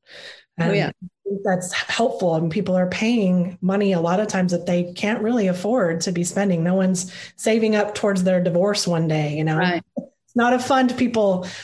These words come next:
Speaker 2: are working
Speaker 1: That's
Speaker 2: on. So
Speaker 1: that's an idea, though, Amy. We should encourage that. <laughs>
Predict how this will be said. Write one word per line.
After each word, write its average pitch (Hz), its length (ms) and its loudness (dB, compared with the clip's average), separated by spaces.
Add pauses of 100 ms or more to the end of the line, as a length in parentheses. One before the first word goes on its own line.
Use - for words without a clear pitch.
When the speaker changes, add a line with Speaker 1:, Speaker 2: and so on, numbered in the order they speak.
(100)
Speaker 2:
are 196 240 2
working 247 340 2
Speaker 1:
That's 170 240 0
Speaker 2:
on. 170 160 -4
So 190 300 2
Speaker 1:
that's 415 180 0 (200)
an 262 60 4
idea, 220 420 0 (120)
though, 185 260 2
Amy. 190 420 0
We 269 140 0
should 494 200 -2
encourage 381 640 0
that. - 280 0
<laughs> - 60 -6